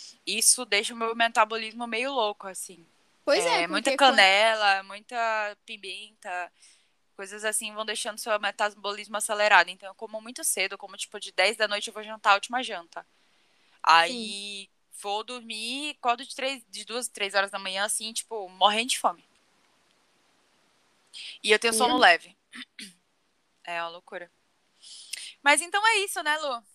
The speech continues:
Speaker 2: N-, nossa, sono leve deve ser horrível, né?
Speaker 1: Horrível, cara. Qualquer barulhinho eu tô acordando,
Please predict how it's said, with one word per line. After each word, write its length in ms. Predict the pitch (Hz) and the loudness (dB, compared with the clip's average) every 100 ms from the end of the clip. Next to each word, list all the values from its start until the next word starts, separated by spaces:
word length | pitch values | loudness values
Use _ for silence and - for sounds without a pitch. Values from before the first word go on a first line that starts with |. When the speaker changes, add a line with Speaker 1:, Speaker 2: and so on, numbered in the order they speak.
| _ - | _ -8
Speaker 2:
N-, 180 | 285 _ _ _ - | -8 _ _ _ -4
nossa, 260 | 247 311 277 | 4 4 4
sono 260 | - 359 | 0 0
leve 360 | 370 269 415 427 | 0 0 0 0
deve 120 | 370 | 0
ser 120 | 415 | 0
horrível, 260 | 440 466 285 | 0 2 2
né? 60 | 277 | 0
Speaker 1:
Horrível, 380 | 233 202 190 185 | -2 -10 -14 -6
cara. 260 | 190 180 - _ _ _ _ - | -2 -2 -4 _ _ _ _ -2
Qualquer 280 | 233 220 262 | 0 2 0
barulhinho 320 | 311 302 262 | 0 -2 -10
eu 40 | |
tô 80 | 277 | -12
acordando, 960 | 294 294 262 202 208 240 262 285 302 | -10 -10 -10 -6 -6 -8 -12 -16 -16